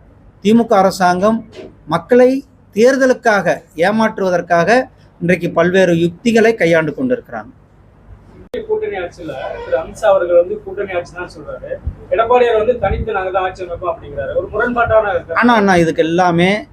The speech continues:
Speaker 1: எங்களுடைய மரியாதைக்குரிய திரு அமித்ஷாஜி அவர்களும் மரியாதைக்குரிய திரு அண்ணன் எடப்பாடி பழனிசாமி அவர்களும் இதற்கு பதில் சொல்லிட்டாங்க.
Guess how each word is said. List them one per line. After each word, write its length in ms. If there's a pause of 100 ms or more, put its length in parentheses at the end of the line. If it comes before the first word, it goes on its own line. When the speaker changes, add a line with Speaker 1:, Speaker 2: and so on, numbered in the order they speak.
(140)
Speaker 1:
எங்களுடைய 800
மரியாதைக்குரிய 540
திரு 200
அமித்ஷாஜி 420
அவர்களும் 440 (460)
மரியாதைக்குரிய 560
திரு 140
அண்ணன் 280
எடப்பாடி 400
பழனிசாமி 480
அவர்களும் 520
இதற்கு 240
பதில் 320
சொல்லிட்டாங்க. 600